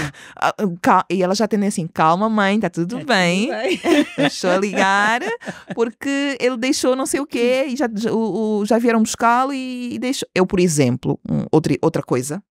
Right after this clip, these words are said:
Speaker 1: Como é que é possível uma mãe, um pai, deixarem os filhos irem para a escola com a babá ou com o motorista? Isso é impensável. Impensável.
Speaker 2: Levas e vais buscar
Speaker 1: Eu,
Speaker 2: todos
Speaker 1: quando
Speaker 2: os
Speaker 1: eu
Speaker 2: dias.
Speaker 1: for mãe,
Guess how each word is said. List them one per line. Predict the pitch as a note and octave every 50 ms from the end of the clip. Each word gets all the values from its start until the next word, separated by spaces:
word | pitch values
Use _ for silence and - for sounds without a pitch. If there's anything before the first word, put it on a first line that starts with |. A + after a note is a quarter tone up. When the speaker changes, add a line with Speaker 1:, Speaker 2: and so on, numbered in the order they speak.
| _ _ _ _ _ _ _ _ _ _ _ _ _ _ _ _ _ _ _
Speaker 1:
Como | - F3 E3 E3
é | E3+
que | - G3+
é |
possível | - - C4 - - - B2+ D3+ C#3 A#2+ B2 B2+ - _ _ _ _ _ _ _ _ _ _ _ _ _ _ _ _ -
uma | B3+ B3 B3 G#3
mãe, | D3 B2 A#2 A#2 B2 B2 C3 D#3+ E3 D#3+ E3+
um | F3 F3+
pai, | - _ - C#3+ C3+ C3 C#3+ D3 D3 - _ - - - - - -
deixarem | - F3+ F#3+ - - - F3 F#3 G3+ G3+
os | G3 - -
filhos | - - C#3 D3+ D3+ D3 - - - -
irem | G3 G3 G3
para | G3 - -
a | E3+
escola | - - - D3 D3+ D3+ D3+
com | - - D#3
a | D#3
babá | D#3 D3 C#3 C#3 C3+ B2 A#2 A#2+ C3 D3+ E3 - _ _ - - _ _ _
ou | - F3+
com | - -
o | D#3+ D#3
motorista? | D3+ - - D3 B2+ A#2 A2+ - - - - C3+ C#3 - _ _ _ _ _ -
Isso | - -
é | F4+ F#4
impensável. | - - - E4+ D#4 - - - D#3 D3 D3+ - - D3 C3+ C3 C#3 _ _ _ _ _ _ _ _ _ _ _ _ _ _
Impensável. | - E4+ _ - G#4+ G#4+ - - - - C4 F#3+ F3+ F3
Speaker 2:
Levas | F3+ G3 A#3 B3+ B3+ A#3+ A#3+
e | B3+
vais | A3+ A#3+ B3 B3
buscar | A3 A3+ D#3+ C#3+ F3 F#3 F3 -
Speaker 1:
Eu, | C3+
Speaker 2:
todos | - G#3+ A3+ A3
Speaker 1:
quando | - B3
Speaker 2:
os | A#3 F#4+
Speaker 1:
eu | -
Speaker 2:
dias. | D#3+ -
Speaker 1:
for | D4 C4+ B3+
mãe, | G#3+ F3 D#3 C3 C3 E3 D3+ D3 - A#2+